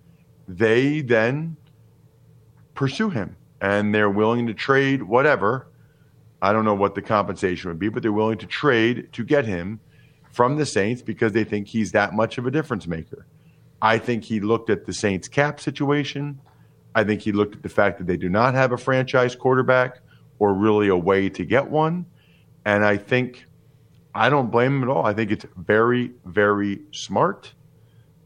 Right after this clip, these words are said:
but I think that's the reason. I, I think he is smart enough to realize that it makes the most sense for him moving forward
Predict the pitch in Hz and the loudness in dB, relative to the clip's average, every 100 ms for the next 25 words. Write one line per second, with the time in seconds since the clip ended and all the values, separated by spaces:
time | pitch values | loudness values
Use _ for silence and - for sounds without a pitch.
0 | - 135 135 143 120 113 - 92 104 92 | 2 2 4 2 2 0 -2 -2 0 -2
1 | - - - 107 - 113 - - - 127 | -8 -8 -4 -4 -2 -4 -6 -18 -14 -6
2 | 139 135 135 123 117 117 113 104 104 101 | -2 -2 -2 0 0 -2 -4 -4 0 4
3 | 101 98 98 - - _ _ _ _ _ | 4 4 2 -2 -16 _ _ _ _ _
4 | 95 98 90 - - 98 107 104 95 - | 0 2 0 -4 -10 -6 -2 -2 -4 -8
5 | 92 95 120 113 - 107 104 - 95 104 | -4 0 0 0 -2 -2 -4 -6 -4 -2
6 | 101 95 92 85 104 98 85 85 | -2 -2 -4 -4 0 0 0 -4